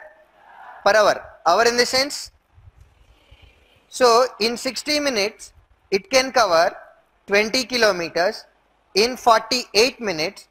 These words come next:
what distance it can cover? Sixty divided by three to twenty? Forty-eight divided by three?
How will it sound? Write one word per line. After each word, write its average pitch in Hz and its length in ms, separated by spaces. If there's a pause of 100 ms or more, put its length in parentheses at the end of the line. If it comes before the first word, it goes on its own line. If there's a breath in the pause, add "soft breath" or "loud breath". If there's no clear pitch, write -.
(200)
what 170 380
distance 240 400
it 170 160
can 214 160
cover? 151 260 (460)
Sixty - 440
divided 240 460
by 247 120
three 254 240
to 320 340
twenty? 247 440 (1700)
Forty-eight 247 680
divided 247 400
by 254 140
three? 285 400